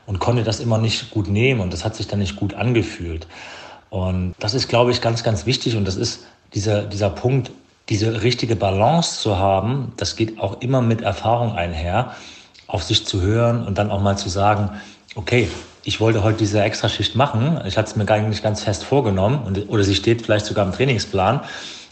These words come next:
äh, und dann abzuwägen, ist es, weil ich einfach keinen Bock hab oder macht es jetzt wirklich keinen Sinn, äh, und ist eher kontraproduktiv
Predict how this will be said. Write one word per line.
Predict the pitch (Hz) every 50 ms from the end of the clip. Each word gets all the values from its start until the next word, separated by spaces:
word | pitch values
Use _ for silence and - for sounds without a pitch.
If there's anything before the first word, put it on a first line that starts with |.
| - - - -
äh, | - 104 104
und | - 107 101
dann | 127 135 139
abzuwägen, | - 131 - - - - 160 123 120 131 127 123 131 127 120 - - - - - - _ -
ist | 131 127 -
es, | - 127 110 - - - - - _
weil | 101 101 110
ich | 98 -
einfach | - 117 110 - 107 -
keinen | - - 98 87 80 80
Bock | - 113 - - -
hab | 196 233 233 - - - - - - - _ _ _ _ _ _ _ _
oder | - 135 131 147
macht | 131 139 143 - -
es | 143 -
jetzt | 139 127 - -
wirklich | 110 135 156 - - 117 - -
keinen | - - - 95 92 92 87
Sinn, | 85 98 110 131 147 156 - -
äh, | - 107 107 107
und | 101 110 107 104
ist | 107 -
eher | - 120 113 107 107
kontraproduktiv | 107 - - 127 143 139 - 113 104 - - - 90 90 82 - - - 98 107 139 -